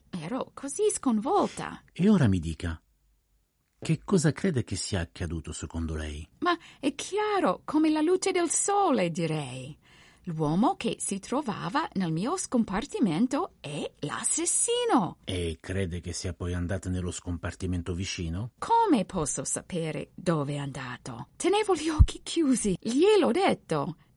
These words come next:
Speaker 1: Inoltre ero al buio.
Speaker 2: Potrebbe essere uscito tranquillamente nel corridoio.
Speaker 1: Non so.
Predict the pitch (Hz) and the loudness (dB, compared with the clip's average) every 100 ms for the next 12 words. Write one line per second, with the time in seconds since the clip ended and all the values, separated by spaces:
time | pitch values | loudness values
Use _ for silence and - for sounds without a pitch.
0 | 440 196 160 - 269 - - 254 320 330 | 0 2 2 -2 -6 -6 -10 -8 -4 0
1 | 269 190 262 359 254 156 147 139 - - | 0 0 0 2 2 0 -4 -8 -8 -4
2 | 107 98 85 90 90 92 - 107 90 - | -2 0 -2 -2 -2 -2 -2 -4 -4 -2
3 | 95 - 90 98 110 87 87 - 82 110 | -2 -2 0 0 0 -2 -4 -4 -4 0
4 | 127 78 82 - 240 214 196 - - 175 | 0 -2 -6 0 2 4 0 -2 -2 -2
5 | 156 156 | 0 -2